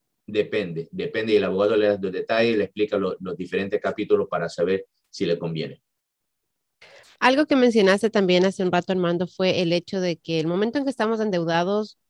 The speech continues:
Speaker 2: una de las peores cosas que pasa es que te empiezan a llamar, te empiezan a buscar, te mien-, te empiezan a mandar cartas. Tenemos protecciones, porque muchas veces se siente como un acoso y, y, y,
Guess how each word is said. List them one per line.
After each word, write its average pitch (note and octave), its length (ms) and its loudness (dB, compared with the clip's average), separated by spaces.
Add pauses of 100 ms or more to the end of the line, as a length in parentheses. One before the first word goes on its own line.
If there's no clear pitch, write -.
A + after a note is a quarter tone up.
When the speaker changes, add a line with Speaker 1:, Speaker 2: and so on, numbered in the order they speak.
(120)
Speaker 2:
una A3+ 200 -2
de A3+ 60 -2
las F#3+ 140 -6
peores F#3 340 -4
cosas G#3 360 -6
que F#3+ 100 -6
pasa F3 380 -2
es E3 240 -2
que F3+ 280 -4 (520)
te E3+ 40 2
empiezan D3+ 340 -2
a - 20 2
llamar, G3 500 4
te - 100 0
empiezan D#3 300 -4
a D3+ 60 -2
buscar, F3+ 460 2
te F3+ 100 -4
mien-, D#3+ 340 -2
te F3 80 0
empiezan E3 360 -2
a - 20 -2
mandar D3 320 -2
cartas. - 540 -8 (380)
Tenemos B3+ 360 6
protecciones, G#3 920 0
porque F#3+ 200 -2
muchas G3+ 280 0
veces D#4+ 240 0
se B3+ 100 -2
siente G3+ 300 0
como E3 260 0
un F3 100 0
acoso D3 460 -4
y, C#3+ 60 -4
y, - 100 -8
y, D#3 460 0